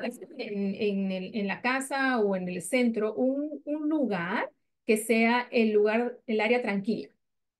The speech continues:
Puede ser una esquina donde tengo una silla cómoda, donde tengo unas almohadas, y es un lugar donde alguien se puede ir cuando necesita estar solo. Y cuando esa persona se va a ese lugar para estar solo,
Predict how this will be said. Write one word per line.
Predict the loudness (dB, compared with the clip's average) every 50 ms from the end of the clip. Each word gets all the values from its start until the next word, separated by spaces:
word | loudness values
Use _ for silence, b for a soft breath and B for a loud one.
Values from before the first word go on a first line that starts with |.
| _ _ _ _ _ _
Puede | 2 2 4 4
ser | 4 4 4
una | 4 2 0
esquina | 0 -2 -2 -2 0 0 2 2 2
donde | 0 0 -2
tengo | -2 -2 0 0 0 0
una | 0 -2 -4
silla | -4 -4 -2 0 2 2 0 0 0
cómoda, | 0 0 2 2 0 0 0 0 0 0 0 0
donde | 0 0 0 -2 -4
tengo | -2 -2 -2 0 0 -2
unas | -2 -4 -6 -6 -8
almohadas, | -6 -2 -2 -2 0 0 -2 -2 -2 -2 -2 -4 -4 -8 b b b b b b b _
y | -2 -2
es | 0 0
un | 0 0
lugar | 0 2 2 4 4 4 4
donde | 4 4 2 2
alguien | 2 2 2 0 0
se | -2 -6
puede | 0 4 6 8 8 6 4 2 -2 -4
ir | -2 0 0 2 0 0 -2 _ _ _ _ _
cuando | -2 0 0 0
necesita | 0 -2 -4 -6 -8 -6 -4 -4
estar | -4 -2 -4 -6 -6 -6 -10
solo. | -16 -18 -16 -12 -6 -4 -4 -2 -4 -4 -8 _ _ _ _ _ _ _ _ _ _ _ _ _ _ _ _ _ _ _ _ _ _ _ _ _ _ _ _ _
Y | -8 -6
cuando | -4 -4 -4 -2
esa | -2 -2 -2
persona | -2 -2 0 0 0 0 0 -2 -6 -10 -14 _
se | -10 -8 -6
va | -4 -4
a | -4
ese | -4 -2 -2
lugar | 0 2 2 2 0 -2 -4
para | -6 -8
estar | -6 -4 -4 -4 -4 -6
solo, | -4 -4 -2 -2 0 -2 -2 -4 -6